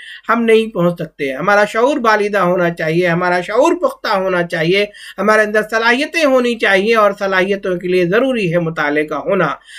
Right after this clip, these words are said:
जब तक हम मुताला नहीं करेंगे, जब तक हम किताबों को पढ़ेंगे नहीं, जब तक हम जो है नई चीज़ों को सोच नहीं सकते, हमारा दिल सोचने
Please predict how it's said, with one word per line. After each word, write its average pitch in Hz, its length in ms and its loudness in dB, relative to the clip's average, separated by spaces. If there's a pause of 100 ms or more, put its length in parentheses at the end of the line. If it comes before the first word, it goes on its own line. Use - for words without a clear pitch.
(140)
जब 214 100 -2
तक 220 180 -2
हम 202 100 0
मुताला 214 440 0
नहीं 196 200 -2
करेंगे, 180 420 0
जब 185 100 0
तक 180 200 -8
हम 180 100 -2
किताबों 180 440 0
को 180 160 2
पढ़ेंगे 240 460 0
नहीं, 208 340 -2 (320)
जब 247 140 -2
तक 226 200 0
हम 214 240 0
जो 196 100 -2
है 190 140 2
नई 190 220 2
चीज़ों 180 320 0
को 175 120 0
सोच 247 300 0
नहीं 208 160 0
सकते, 190 380 -4
हमारा 170 340 2
दिल 214 220 -2
सोचने 233 560 0